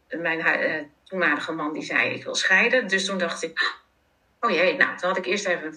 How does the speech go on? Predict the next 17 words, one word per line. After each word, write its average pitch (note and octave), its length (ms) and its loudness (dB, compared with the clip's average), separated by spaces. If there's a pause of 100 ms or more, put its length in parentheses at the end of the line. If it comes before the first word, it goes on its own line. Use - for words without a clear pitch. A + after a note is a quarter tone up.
wat G#3 200 0
anders A#3+ 380 -2
te D4+ 80 -12
doen. C4 180 -2
En C4+ 160 2
daarbij E3 400 0
dacht F3+ 200 -6
ik: G#3+ 100 -4
"Ja, A#3 520 0 (880)
die F#3 160 2
operatie, A#3 600 2
als A#3+ 100 2
ik C4 100 -2
niet B3+ 120 -2
meer F#3 140 0
wakker - 280 0
word, - 460 -4